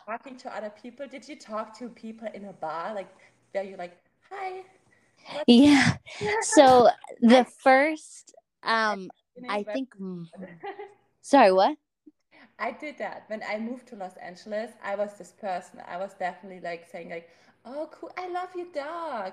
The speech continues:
Speaker 1: you know?
Speaker 2: <laughs>
Speaker 1: "That's a cutie pie. So where are you living?" <laughs> Because
Speaker 2: Yeah,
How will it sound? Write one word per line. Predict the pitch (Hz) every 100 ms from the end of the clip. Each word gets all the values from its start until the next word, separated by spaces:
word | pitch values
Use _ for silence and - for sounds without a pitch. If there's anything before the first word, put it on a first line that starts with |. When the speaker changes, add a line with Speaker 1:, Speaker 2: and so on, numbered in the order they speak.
| -
Speaker 1:
you | 240
know? | 226 302 233 247 480 - - _
Speaker 2:
<laughs> | 285 _ - -
Speaker 1:
"That's | 294 311 - - _
a | 330
cutie | 359 349
pie. | 269 233 190 - - - _
So | - 233
where | 254
are | 269
you | 269
living?" | 254 269 294 196 214 349 - 453
<laughs> | 440 453 -
Because | - 247 254
Speaker 2:
Yeah, | 269 302